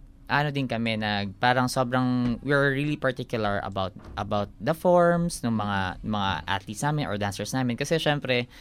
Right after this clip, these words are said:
U P yung dinadala mong pangalan eh. Pag may pangit kang, ano, pangit kang pinakita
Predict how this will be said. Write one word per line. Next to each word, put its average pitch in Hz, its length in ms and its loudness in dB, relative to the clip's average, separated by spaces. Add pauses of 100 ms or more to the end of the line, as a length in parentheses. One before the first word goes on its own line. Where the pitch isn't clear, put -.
(1120)
U 143 160 0
P 165 240 2
yung 160 180 2
dinadala 135 400 4
mong 127 140 2
pangalan 117 420 0
eh. 101 120 -2
Pag 131 120 2
may 139 160 4
pangit 160 360 4
kang, 147 180 2
ano, 113 320 2
pangit 143 240 6
kang 135 160 0
pinakita 113 640 -2